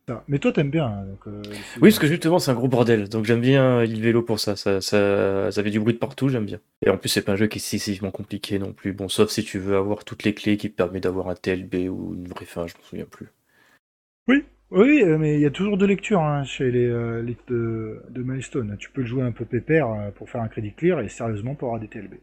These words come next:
Speaker 2: Yes.
Speaker 1: Un T L B. Euh, donc, bah, on enchaîne. Alors, t'avais, t'as un petit peu évoqué Psycho pour le Gunbird deux et t'as un autre, euh,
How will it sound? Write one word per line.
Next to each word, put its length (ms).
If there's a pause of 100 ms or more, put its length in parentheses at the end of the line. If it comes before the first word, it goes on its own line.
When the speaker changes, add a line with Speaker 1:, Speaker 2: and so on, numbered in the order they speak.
(400)
Speaker 2:
Yes. 360
Speaker 1:
Un 60
T 120
L 80
B. 60 (880)
Euh, 480
donc, 220
bah, 100
on 180
enchaîne. 420
Alors, 200
t'avais, 240 (100)
t'as 140
un 80
petit 180
peu 120
évoqué 280
Psycho 540
pour 180
le 80
Gunbird 460
deux 340
et 60
t'as 160
un 160
autre, 320
euh, 320